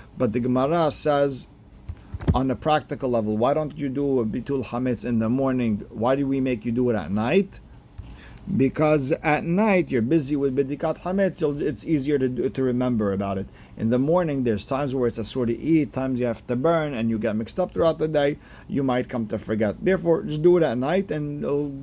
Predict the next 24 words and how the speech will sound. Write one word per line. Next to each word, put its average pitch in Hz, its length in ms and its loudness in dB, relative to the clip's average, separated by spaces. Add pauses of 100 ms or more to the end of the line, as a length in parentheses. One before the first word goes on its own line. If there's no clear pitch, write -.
and 135 240 -2
that 135 160 2
will 120 140 0
work. 98 340 -4 (720)
And 123 180 2
with 101 180 -2
that, 175 300 6
we're 139 140 -6
gonna 117 160 -6
continue 165 480 -4
asking 151 400 0
those 139 160 -2
questions. 143 320 -4
We're 117 80 -6
starting 143 440 0
Zayin 143 320 0
Amud 127 280 -2
Aleph 139 320 2
straight - 380 -2
from 135 100 -8
the 107 80 -4
beginning. 147 480 0 (380)
V'niftele 170 680 6
beshit. 170 460 4